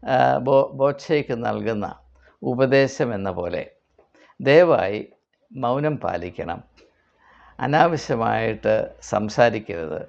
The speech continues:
വാ തുറക്കരുത്. മനുഷ്യനെ അപകടത്തിൽ ചാടിക്കുന്ന ഏറ്റവും വലിയ ഉപകരണമാണ് വായ്. അത് വേണ്ടതുപോലെ ഉപയോഗിക്കാൻ പഠിച്ചില്ല എങ്കിൽ അത് വിനാശത്തിന് കാരണമാകുമെന്ന്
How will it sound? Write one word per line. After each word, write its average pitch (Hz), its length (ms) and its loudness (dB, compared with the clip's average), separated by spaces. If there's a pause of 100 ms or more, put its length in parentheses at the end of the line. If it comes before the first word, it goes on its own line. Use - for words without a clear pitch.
(440)
വാ 117 260 4
തുറക്കരുത്. 95 680 -6 (800)
മനുഷ്യനെ 151 440 0
അപകടത്തിൽ 139 640 2
ചാടിക്കുന്ന 127 580 0
ഏറ്റവും 120 340 -2
വലിയ 117 200 -2 (100)
ഉപകരണമാണ് 104 800 -2 (220)
വായ്. 92 480 0 (1000)
അത് 131 160 4
വേണ്ടതുപോലെ 151 640 4
ഉപയോഗിക്കാൻ 131 680 0 (300)
പഠിച്ചില്ല 135 480 0 (140)
എങ്കിൽ 101 220 -6 (340)
അത് 117 160 -4
വിനാശത്തിന് 117 760 -2
കാരണമാകുമെന്ന് 101 1000 -4